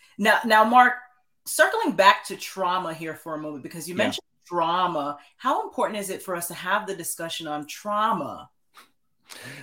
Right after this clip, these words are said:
Speaker 2: Trauma is something that is not discussed at all today at length, I don't feel.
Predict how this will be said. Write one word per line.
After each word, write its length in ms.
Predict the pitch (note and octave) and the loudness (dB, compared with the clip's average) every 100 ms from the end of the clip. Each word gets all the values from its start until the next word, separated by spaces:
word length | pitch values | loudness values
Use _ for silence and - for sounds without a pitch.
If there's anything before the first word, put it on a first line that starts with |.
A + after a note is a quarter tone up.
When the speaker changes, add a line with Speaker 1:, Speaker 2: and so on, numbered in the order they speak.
| A#2 _ | -20 _
Speaker 2:
Trauma 680 | - D3+ D3+ D#3+ D#3 D3+ D3 _ _ _ - | -2 4 4 6 4 2 0 _ _ _ -4
is 360 | A#2+ A2+ - - | -2 -2 -4 -10
something 520 | - C3 C3 B2+ A#2+ | -2 -2 -2 -4 -2
that 120 | A#2 | -4
is 160 | A2 A2+ | -4 -2
not 260 | A#2 - | -4 -4
discussed 680 | A2+ - - A2 G#2+ - - _ _ _ _ _ _ - | -6 -6 -4 -4 -4 -8 -20 _ _ _ _ _ _ -2
at 200 | A#2 A2+ | 2 2
all 320 | - G2+ G2 G2 | 2 0 0 0
today 380 | G#2 F#2 F#2 F2+ | -2 -2 -2 -2
at 100 | G2+ | -2
length, 320 | G2 F#2 - | -4 -6 -8
I 80 | G2+ | -6
don't 200 | F#2+ - | -6 -10
feel. 400 | - F#2+ F#2 | -12 -10 -10